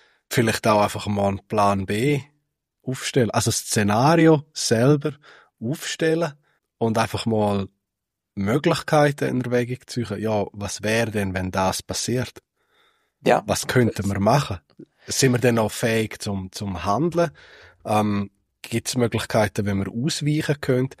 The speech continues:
Speaker 1: Einfach, dass man so mal so in der Schublade hat.
Speaker 2: Ja,
Speaker 1: Oder?
Speaker 2: d-, da, das, das passt perfekt in die zwei weiteren Punkte, die da eigentlich kommen, oder drei, wenn man so will.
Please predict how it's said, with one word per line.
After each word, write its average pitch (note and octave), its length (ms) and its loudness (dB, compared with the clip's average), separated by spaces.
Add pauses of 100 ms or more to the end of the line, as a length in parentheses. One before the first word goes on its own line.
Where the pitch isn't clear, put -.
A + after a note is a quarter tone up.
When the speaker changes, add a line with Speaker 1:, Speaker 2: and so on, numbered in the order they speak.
(320)
Speaker 1:
Einfach, F#3+ 300 -2
dass - 200 -2
man D#3 80 2
so D3 140 4
mal C3 340 4 (1200)
so A2 420 -2 (180)
in A2 160 -4
der G2+ 60 -6
Schublade C#3 540 4
hat. G#2 160 -6 (800)
Speaker 2:
Ja, A#2 200 0
Speaker 1:
Oder? G#2 100 -8 (120)
Speaker 2:
d-, - 60 -6 (160)
da, C#3 460 0 (220)
das, - 240 -4
das A#2+ 200 -4 (640)
passt - 280 -4
perfekt C3 340 -4
in B2 160 -2
die A#2 320 0
zwei A2 240 -2
weiteren A2+ 400 0
Punkte, A2 280 -6
die A2 120 -2
da G#2 140 -4
eigentlich G#2+ 340 -8
kommen, C#3+ 340 -6
oder A2 180 -2
drei, A2 420 -2
wenn B2+ 120 -2
man A#2+ 100 0
so B2 140 0
will. D#3+ 160 0